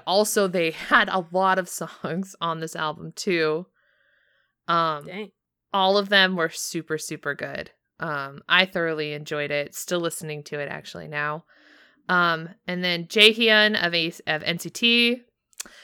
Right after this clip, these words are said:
Speaker 1: decided he wanted to remind him, remind me that he still exists. <laughs>
Speaker 2: Mm-hmm.
Speaker 1: Um,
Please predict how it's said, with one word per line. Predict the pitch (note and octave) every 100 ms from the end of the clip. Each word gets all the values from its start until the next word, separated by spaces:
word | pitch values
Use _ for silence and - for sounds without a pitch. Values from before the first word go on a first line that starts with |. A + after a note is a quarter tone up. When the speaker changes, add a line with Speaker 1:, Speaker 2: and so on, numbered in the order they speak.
| -
Speaker 1:
decided | F#3+ - F3+ F3
he | F#3
wanted | F#3 F#3 F#3
to |
remind | E3+ E3 D#3+ E3
him, | F#3+ F#3 E3+
remind | E3+ E3 D#3+ F3 F3+
me | F#3+
that | F3+ F3
he | F3
still | - D#3+
exists. | D#3 F3+ G#3 - - - -
<laughs> | - - -
Speaker 2:
Mm-hmm. | A#3 G#3 F#3 G3 - _ _ - - - -
Speaker 1:
Um, | F#3 F3+ E3+ D#3 E3+